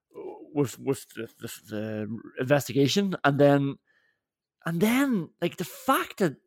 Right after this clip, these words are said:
something like that has whipped up a state of frenzy in that they almost feel hard done by, that they feel a sense of injustice, that Pep Guardiola, like, what, what is Pep Guardiola doing? Like, currently,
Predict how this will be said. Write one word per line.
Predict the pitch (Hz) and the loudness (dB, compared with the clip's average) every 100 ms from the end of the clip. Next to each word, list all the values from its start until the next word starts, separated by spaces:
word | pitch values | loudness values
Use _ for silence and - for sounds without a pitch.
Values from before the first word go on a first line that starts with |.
| - | -8
something | - 165 143 143 | -2 -2 -2 -2
like | 135 117 | -2 0
that | 131 170 - - - _ _ _ _ _ | 2 2 0 -12 -20 _ _ _ _ _
has | - 147 135 123 | -2 0 0 -4
whipped | 127 147 180 - | 4 6 6 6
up | 135 - - - | 4 4 -2 -6
a | 135 | -6
state | - 139 131 | 0 4 4
of | 123 | 4
frenzy | - 120 127 151 202 156 | 0 0 0 2 0 0
in | 143 | 2
that | 127 - - _ _ _ | 2 2 -6 _ _ _
they | 131 160 175 | 4 8 10
almost | 147 143 139 - | 8 6 0 0
feel | 139 131 123 | 0 0 -2
hard | - 131 131 | 2 6 6
done | 117 135 156 | 4 2 2
by, | 190 170 127 _ _ _ _ _ | 2 0 -2 _ _ _ _ _
that | 143 135 | 0 4
they | 143 151 151 | 6 8 6
feel | - 147 135 | 4 4 4
a | |
sense | - 131 123 | 2 0 0
of | 120 | -4
injustice, | 117 131 135 - 180 - | 2 4 4 2 -4 -2
that | 143 - _ _ _ _ _ _ | -4 -4 _ _ _ _ _ _
Pep | - 175 - | 0 0 4
Guardiola, | 175 165 135 127 151 220 | 4 6 6 6 6 6
like, | 226 | 2
what, | 277 453 523 _ _ _ _ | -2 -4 -4 _ _ _ _
what | 247 330 440 - | -6 -4 -4 -2
is | 202 196 | 0 0
Pep | - 180 180 | 4 4 4
Guardiola | 160 147 139 135 247 247 | 4 6 4 2 0 0
doing? | 139 208 277 180 | 2 2 2 0
Like, | 165 | 0
currently, | - 196 226 214 190 156 131 | 4 4 4 4 4 2 0